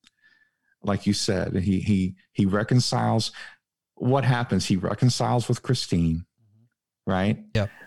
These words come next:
Speaker 1: Which is important 'cause he had pushed her away, and he pulls her back in, and he, he, he is almost, he doesn't really say he's sorry, but there's almost this, like,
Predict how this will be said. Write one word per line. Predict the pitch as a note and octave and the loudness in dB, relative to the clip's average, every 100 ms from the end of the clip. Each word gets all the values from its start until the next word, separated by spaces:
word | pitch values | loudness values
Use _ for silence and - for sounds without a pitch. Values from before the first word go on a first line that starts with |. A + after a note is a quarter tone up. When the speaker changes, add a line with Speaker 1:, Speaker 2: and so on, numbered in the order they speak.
| _ - | _ -18
Speaker 1:
Which | G#2+ B2 | -8 -2
is | A2 | 2
important | G#2+ - A2+ - - - - | 2 2 2 0 -6 -10 -4
'cause | A2 - | -2 2
he | G#2+ | 2
had | G#2+ - | 2 0
pushed | A2+ - | -2 0
her | F#2+ | 2
away, | G2 A2+ F#2+ | 2 4 2
and | F#2 | 2
he | F#2+ | 0
pulls | - A#2 G#2+ - | 2 0 0 0
her | |
back | G2 G2+ F#2+ - | 0 0 -2 0
in, | G2+ G2+ | 0 2
and | F#2 F2+ | 2 2
he, | F2+ E2 | 0 -2
he, | G#2+ F#2+ - - | -2 -2 -4 -10
he | A#2 | -8
is | A2+ G#2+ | -4 -2
almost, | C3 C#3+ A2+ | 2 2 2
he | C3+ | 2
doesn't | E3+ E3+ | 4 4
really | B2 B2 | 6 4
say | - B2+ | 2 2
he's | G#2+ - | 2 2
sorry, | G#2+ G#2+ F#2+ | 0 2 2
but | E2+ | 2
there's | F#2+ F#2+ | 0 2
almost | A2 A#2+ F#2+ - | 2 2 2 -2
this, | F#2+ - | -4 -2
like, | F2+ F#2+ | -2 -2